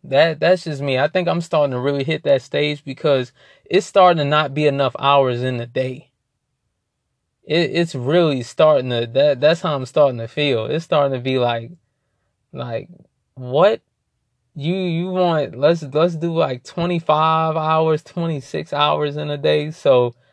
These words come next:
so I can get a lot more stuff done. Because it, it's like when you, when you really bring it down, I don't think it's not, I don't think it's enough hours in a day. I'm, I'm not getting as much sleep as I used to get.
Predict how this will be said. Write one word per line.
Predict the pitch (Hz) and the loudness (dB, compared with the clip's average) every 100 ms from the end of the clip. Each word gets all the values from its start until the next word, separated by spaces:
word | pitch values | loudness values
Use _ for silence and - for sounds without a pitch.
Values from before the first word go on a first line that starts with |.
| _ _ | _ _
so | - 131 | -2 0
I | 156 | -2
can | 165 143 | -2 2
get | 135 | 2
a | |
lot | 127 139 135 | 4 4 2
more | 139 135 | 0 0
stuff | 127 - 151 143 - | -2 2 4 4 0
done. | 120 117 - _ _ _ _ _ _ _ _ _ _ _ _ _ _ _ _ | -8 -8 -16 _ _ _ _ _ _ _ _ _ _ _ _ _ _ _ _
Because | - 127 156 139 131 | -12 -2 6 6 6
it, | 160 151 | -2 -4
it's | - 170 170 | -4 -4 -2
like | 156 139 | -2 -2
when | 139 135 | -4 -8
you, | 139 175 175 160 - _ _ _ _ _ | -6 -6 -6 -10 -18 _ _ _ _ _
when | 135 139 | -10 -6
you | 175 | -4
really | 165 175 165 | -2 0 0
bring | 139 156 151 | -2 -4 -4
it | 131 | -2
down, | 156 180 151 | 0 0 0
I | 170 | 0
don't | 190 165 | 0 0
think | 156 139 | -4 -4
it's | 123 - | -8 -10
not, | 185 202 | -8 -6
I | 170 170 | -4 0
don't | 196 165 | 0 0
think | 160 143 | -4 -6
it's | 127 131 | -8 -6
enough | 135 202 190 | -2 0 0
hours | 165 147 135 123 | 2 2 0 -2
in | 131 | -6
a | 120 | -8
day. | 117 120 135 - _ _ _ _ _ _ _ | -8 -10 -12 -20 _ _ _ _ _ _ _
I'm, | - 175 196 123 120 120 _ - - | -4 -2 -2 -8 -12 -16 _ -20 -8
I'm | 160 214 | -4 -2
not | 180 139 | -2 -4
getting | 123 185 180 | 0 0 0
as | 160 | -2
much | 170 165 | 0 -2
sleep | 165 196 190 175 | -2 -8 -8 -4
as | 165 | 0
I | 170 | 0
used | 170 233 - | 0 -4 -8
to | - | -10
get. | 120 113 - | -8 -10 -12